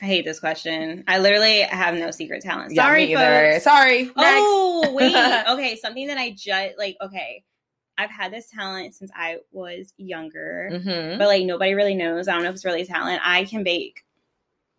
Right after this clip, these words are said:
Speaker 2: Okay, that's not really a talent.
Speaker 1: That is a talent.
Speaker 2: Sorry.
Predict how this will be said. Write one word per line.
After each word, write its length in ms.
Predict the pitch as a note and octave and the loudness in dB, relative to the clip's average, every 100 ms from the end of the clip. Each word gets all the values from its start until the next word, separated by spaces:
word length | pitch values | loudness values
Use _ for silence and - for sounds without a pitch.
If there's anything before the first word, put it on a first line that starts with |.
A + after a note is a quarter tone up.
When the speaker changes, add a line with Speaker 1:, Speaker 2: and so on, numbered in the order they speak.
| _ _ _ _ _ _ _ _ | _ _ _ _ _ _ _ _
Speaker 2:
Okay, 220 | G3+ F#3 | 0 4
that's 180 | D3+ F#3+ | 2 2
not 120 | G#3 | -2
really 160 | D3 A#2+ | -2 -4
a 40 | A2+ | -6
talent. 440 | - - - - | -8 -8 -10 -2
Speaker 1:
That 140 | B3+ | 2
is 160 | D#4 F#4+ | 4 2
a 100 | G#4 | 0
talent. 680 | E4 D4+ C4+ A#3 G3 F3 E3 | 2 4 4 2 0 0 0
Speaker 2:
Sorry. 640 | A3 A3 G#3 F#3 F3+ F#3+ | 2 4 4 4 -2 -8